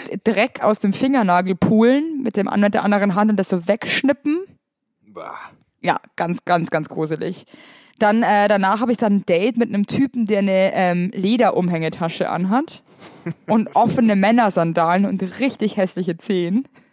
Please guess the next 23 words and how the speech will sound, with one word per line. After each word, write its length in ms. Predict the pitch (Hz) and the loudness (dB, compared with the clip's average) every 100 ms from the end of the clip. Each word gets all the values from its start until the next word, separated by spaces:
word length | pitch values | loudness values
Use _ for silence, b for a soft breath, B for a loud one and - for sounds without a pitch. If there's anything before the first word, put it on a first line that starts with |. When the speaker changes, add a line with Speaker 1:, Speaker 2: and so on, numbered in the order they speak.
| b b _ _ _ _ b b b b b b b b _ _ - 262 - B B B B | b b _ _ _ _ b b b b b b b b _ _ -4 -2 -2 B B B B
Speaker 1:
Und 240 | - 214 214 | 0 2 4
ich 120 | 202 | 4
merk 240 | 196 196 - | 4 4 4
dann, 120 | 220 | 0
dass 120 | 202 | 0
es 100 | 196 | 0
der 120 | 190 | 0
letzte 380 | 175 214 - 214 | 2 -2 0 0
Mann 260 | 190 180 185 | 2 4 2
auf 160 | 170 | 0
der 180 | - 151 | 0 -2
Welt 260 | 147 160 185 | -2 -4 -2
ist 440 | 214 277 - - - | -2 -2 -8 -12 -2
und 140 | 185 | 0
merk, 240 | 175 196 | 2 2
okay, 380 | - - 208 202 | -2 -2 0 2
es 280 | 196 196 - | 0 -4 -4
wird 180 | 185 196 | -2 -2
einfach 400 | 151 156 170 151 | -2 -4 -6 -2
nie 220 | 180 208 | 0 2
wieder 220 | 196 175 | 2 2
was 180 | 165 170 | 0 -2
werden. 460 | 180 175 190 226 | -2 0 2 0